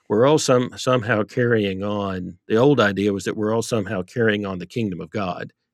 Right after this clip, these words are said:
in physical form. And so we have now a mandate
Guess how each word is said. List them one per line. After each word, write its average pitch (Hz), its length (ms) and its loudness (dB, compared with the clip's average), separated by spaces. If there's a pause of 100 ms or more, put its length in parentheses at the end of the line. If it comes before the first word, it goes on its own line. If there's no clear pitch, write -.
(160)
in 107 120 -2
physical 92 420 2
form. 95 420 -4 (500)
And 113 140 -2
so 110 180 2
we 117 220 2
have 107 200 0
now 107 200 -2
a 90 40 -2
mandate 107 680 0